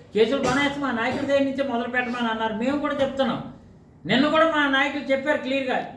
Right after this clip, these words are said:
"జిల్లా అధ్యక్షులందరూ కూడా ప్రశ్నిస్తాం, పార్టీ శాసనసభ్యులుగా పోటీ చేసినటువంటి ప్రతి శాసనసభ్యుడు కూడా Twitter-లో పెడుతుంటారు, పత్రికా ముఖం ప్రశ్నిస్తాం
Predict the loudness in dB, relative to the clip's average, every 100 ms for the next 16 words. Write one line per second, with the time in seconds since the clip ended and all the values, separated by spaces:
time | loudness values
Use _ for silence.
0 | -2 2 4 2 0 -2 -2 -2 -2 -2
1 | -4 -4 -4 -6 -4 -4 -4 -8 -14 -20
2 | -20 -20 -20 -20 -20 -20 -20 -20 -18 0
3 | 4 4 4 4 4 2 0 -2 -4 -2
4 | -2 -4 -2 -2 0 2 2 -2 -2 -2
5 | 0 0 0 0 -2 -4 -4 -6 -4 -2
6 | -2 -2 -2 -2 -2 2 2 2 -2 -10
7 | -12 -14 -20 -12 -8 0 2 2 2 -2
8 | -2 -2 -2 -2 -4 -8 -16 -20 -20 -4
9 | 0 2 2 2 2 0 -2 -2 -2 -2
10 | -4 -4 -4 -4 -10